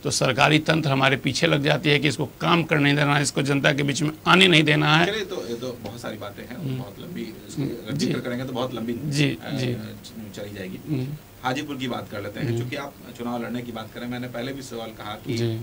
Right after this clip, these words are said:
Speaker 2: देव कुमार चौरसिया भी आपके गठबंधन से, फिलहाल जो गठबंधन है,
Speaker 1: जी।
Speaker 2: उस गठबंधन से आते हैं और उन्होंने लगातार, वो लगातार दावा कर रहे हैं, आप भी दावा कर रहे हैं।
Speaker 1: जी।
Speaker 2: उनका चुनावी कुछ मुद्दा था, आपका क्या मुद्दा?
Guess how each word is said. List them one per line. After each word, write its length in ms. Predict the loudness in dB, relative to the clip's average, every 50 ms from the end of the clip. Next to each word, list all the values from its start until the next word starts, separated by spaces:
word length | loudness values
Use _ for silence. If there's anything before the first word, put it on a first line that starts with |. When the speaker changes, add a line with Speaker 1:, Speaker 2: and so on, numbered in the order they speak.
| -8 -12 -16 -20 -14 -8 -6
Speaker 2:
देव 120 | -6 -6
कुमार 200 | -6 -6 -8 -8
चौरसिया 440 | -6 -8 -8 -8 -8 -6 -4 -4 -4
भी 280 | -4 -4 -6 -6 -6 -8 -12
आपके 240 | -16 -16 -14 -14 -14
गठबंधन 420 | -12 -12 -10 -10 -8 -8 -8 -8
से, 80 | -8 -8
फिलहाल 280 | -4 -4 -2 -2 -2
जो 120 | -2 -4 -6
गठबंधन 400 | -6 -8 -8 -8 -8 -8 -8 -8
है, 220 | -8 -6 -4 0
Speaker 1:
जी। 260 | 2 4 4 4 2 -2 -6 -12 -18 -20 -20 -20 -20 -20 -20 -16 -12
Speaker 2:
उस 120 | -8 -6
गठबंधन 340 | -6 -4 -4 -4 -2 -4 -4
से 120 | -4 -4
आते 200 | -4 -6 -8 -10
हैं 80 | -10 -8
और 140 | -8 -6 -4
उन्होंने 500 | -4 -4 -4 -4 -6 -8 -10 -12 -12 -10
लगातार, 260 | -10 -8 -8 -8 -8 -6
वो 120 | -4 -4
लगातार 360 | -4 -4 -6 -6 -4 -4 -4
दावा 260 | -2 -2 -2 -2 -4
कर 140 | -6 -8 -10
रहे 180 | -14 -14 -14 -14
हैं, 80 | -14 -12 -12
आप 100 | -10 -6
भी 140 | -4 -2 -2
दावा 220 | -2 -2 -4 -6
कर 140 | -8 -10 -14
रहे 440 | -14 -14 -14 -10 -6 -4 -2 -2 -2 -2
हैं। 60 | -4
Speaker 1:
जी। 60 | -6 -10 -12 -18 -20 -20 -20 -20 -20 -18 -14 -12 -10
Speaker 2:
उनका 240 | -8 -4 -2 -2
चुनावी 380 | -2 -2 -4 -4 -4 -4 -4 -6 -6 -8 -12 -18 -18 -14 -12
कुछ 140 | -10 -8 -6
मुद्दा 300 | -6 -6 -4 -4 -6 -6
था, 340 | -8 -12 -14 -14 -10 -8
आपका 200 | -8 -8 -8 -10
क्या 200 | -10 -10 -10 -12 -12
मुद्दा? 240 | -12 -14 -16 -18